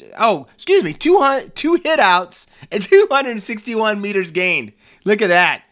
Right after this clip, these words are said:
Look at that little bit of on-air disturbance right there. Thank God for my handwriting. Uh, number two, Selwyn Cabo, the young gun, the, the, the flyer for the Brisbane Broncos. Three tries, two hundred three running meters,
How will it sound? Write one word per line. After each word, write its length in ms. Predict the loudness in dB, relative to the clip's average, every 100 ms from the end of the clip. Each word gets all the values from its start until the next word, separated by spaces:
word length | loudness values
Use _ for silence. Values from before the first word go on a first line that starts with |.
| _
Look 80 | -4
at 60 | 0
that 160 | 0
little 100 | 2
bit 120 | 2 0
of 120 | 0
on-air 540 | 2 2 0 0 0
disturbance 720 | 0 -4 -4 0 0 -2 -6 -4
right 260 | -4 -4
there. 300 | -6 -6 -6 _ _ _ _ -14 -4
Thank 220 | -4 0
God 280 | 0 0 -4
for 80 |
my 180 | -10 -10
handwriting. 640 | -6 -6 -4 -4 -4 -10 -16 _ _ _ -6
Uh, 400 | 0 2 2 -2 0
number 300 | 2 2 0
two, 480 | -4 -2 -2 -4 _ -14
Selwyn 420 | -2 0 2 -2
Cabo, 600 | -2 0 0 0 -2 -6 _ _ _ _
the 160 | -4 0
young 380 | 2 2 2 0
gun, 400 | 2 2 -2 -6
the, 80 | -8
the, 240 | -6 -6
the 160 | -4 -10
flyer 720 | -6 -2 2 2 2 0 -4
for 160 | -8 -10
the 80 |
Brisbane 400 | -4 -2 -2 -4
Broncos. 720 | -2 0 0 -2 -4 -6 -12 _ _ _ _ _ _ _
Three 280 | -4 -2 -2
tries, 640 | -2 2 4 2 0 -8
two 200 | -12 -6
hundred 300 | -2 -2 -6
three 220 | -6 -4 -2
running 340 | -2 -2 -2
meters, 440 | -4 -4 -6 -12